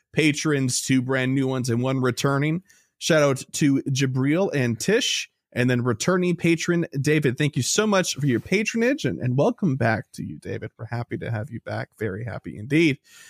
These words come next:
More about patrons and patronage at the end of the show. Now, Kyle, you and I set some goals last week.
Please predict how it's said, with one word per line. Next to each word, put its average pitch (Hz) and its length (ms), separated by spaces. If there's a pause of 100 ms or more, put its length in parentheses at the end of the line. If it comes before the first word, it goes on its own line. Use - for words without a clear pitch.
(180)
More 233 160
about 233 300
patrons 214 800
and 165 200
patronage 160 1040
at 123 160
the 160 160
end 95 320 (420)
of 120 360
the 151 280
show. 226 560 (300)
Now, 185 220
Kyle, 254 440
you 277 260
and 294 120
I 233 220
set 220 340
some 190 300
goals 240 500
last 170 400
week. 147 480